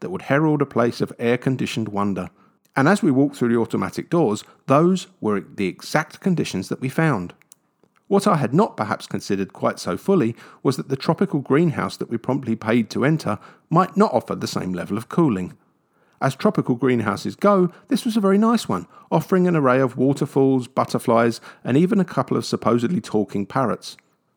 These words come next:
I say supposedly because, despite us attempting to strike up a conversation,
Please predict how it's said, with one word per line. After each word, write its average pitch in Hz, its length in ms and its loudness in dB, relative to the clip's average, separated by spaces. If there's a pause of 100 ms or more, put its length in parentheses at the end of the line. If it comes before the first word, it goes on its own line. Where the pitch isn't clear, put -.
I 143 80 0
say 160 160 2
supposedly 85 540 -4
because, 98 340 -4 (220)
despite 147 380 0
us 131 140 0
attempting 143 460 -2
to 113 100 -6
strike - 480 0
up 113 100 0
a 196 60 0
conversation, 117 800 0